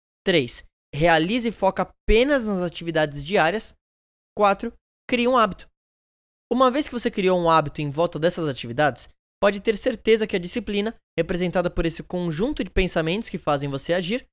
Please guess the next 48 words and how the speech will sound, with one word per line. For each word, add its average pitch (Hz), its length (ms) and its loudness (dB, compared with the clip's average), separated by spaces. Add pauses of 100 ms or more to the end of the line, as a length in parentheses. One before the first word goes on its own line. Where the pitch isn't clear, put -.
(280)
irão 233 240 2
trabalhar 220 440 2
em 247 80 -4
conjunto 247 440 -4
com 262 120 -8
você. 240 320 -2 (680)
No 233 160 0
dia 240 220 0
que - 80 -6
se 226 80 -4
sentir 196 420 -4
tentado 170 440 -2
a - 20 0
não 175 240 -4
realizar 180 380 0
uma 135 100 -4
tarefa, 156 460 -2 (260)
por 170 80 0
qualquer 208 260 0
motivo, 220 420 -4 (340)
essa 185 180 0
voz 190 220 -2
da 220 80 -4
consciência 214 520 -4
vai 196 120 -4
falar 190 260 -2
mais 196 300 -4
alto 175 260 0
e - 20 -4
você 175 220 -4
vai 190 120 -2
levantar 180 440 -2
e 190 40 -2
realizar 180 360 0
o 175 40 -10
que - 80 -14
precisa. 156 520 -8 (760)
Procrastinação 185 880 -2 (300)
é 185 60 2
um 208 100 -2
veneno 202 380 4
que 220 100 -4
deve 190 180 0
ser 196 200 0
eliminado 202 520 -2
na 208 120 -2
sua 226 160 -2
mente. 180 360 -4